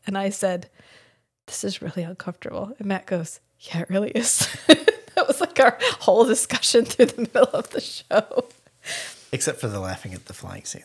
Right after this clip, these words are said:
Speaker 1: Yeah, I did like the Jeanette discussion scene. That's one of
Speaker 2: Yes.
Speaker 1: my favorites. I mean, I, of course, I haven't, I think I probably watched this one once.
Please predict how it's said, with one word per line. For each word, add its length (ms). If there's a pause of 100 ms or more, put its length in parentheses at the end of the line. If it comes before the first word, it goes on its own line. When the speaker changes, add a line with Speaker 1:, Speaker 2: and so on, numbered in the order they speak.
Speaker 1:
Yeah, 400
I 260
did 200
like 220
the 60
Jeanette 520
discussion 580
scene. 320
That's 300
one 160
of 60
Speaker 2:
Yes. 40
Speaker 1:
my 160
favorites. 720
I 80
mean, 240
I, 300
of 120
course, 220
I 60
haven't, 400
I 100
think 240
I 60
probably 420
watched 320
this 160
one 220
once. 580